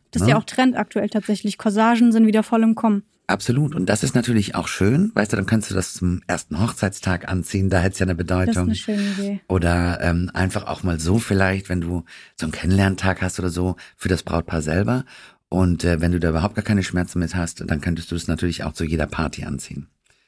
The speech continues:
Speaker 2: Das ist so ein Stückchen Nachhaltigkeit.
Speaker 1: Auf jeden Fall.
Speaker 2: Aber die Frage ist halt, bist du bereit, dein Kleid zu zerschneiden nach der Hochzeit?
Speaker 1: Je nachdem, wie man, äh, dran hängt, ne?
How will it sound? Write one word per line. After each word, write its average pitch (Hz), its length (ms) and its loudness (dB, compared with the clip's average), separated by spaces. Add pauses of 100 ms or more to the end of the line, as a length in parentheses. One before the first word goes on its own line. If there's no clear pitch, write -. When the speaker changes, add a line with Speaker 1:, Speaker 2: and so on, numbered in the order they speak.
(500)
Speaker 2:
Das 85 120 2
ist 85 120 -4
so - 60 0
ein 82 40 0
Stückchen - 360 0
Nachhaltigkeit. 85 880 -2
Speaker 1:
Auf 214 120 2
jeden 226 200 4
Fall. 220 320 0 (240)
Speaker 2:
Aber 87 180 0
die 87 80 -2
Frage 85 300 -2
ist - 240 -6
halt, 92 260 0 (320)
bist 104 320 -2
du 104 60 2
bereit, 92 400 -2
dein 87 280 -4
Kleid 85 300 -2
zu - 140 -6
zerschneiden 78 560 -2
nach 78 160 -2
der 78 160 -6
Hochzeit? - 500 -12 (1500)
Speaker 1:
Je 233 120 6
nachdem, 233 360 6
wie 220 100 8
man, 220 420 6
äh, 220 140 4
dran 220 240 4
hängt, 214 320 2
ne? 233 180 2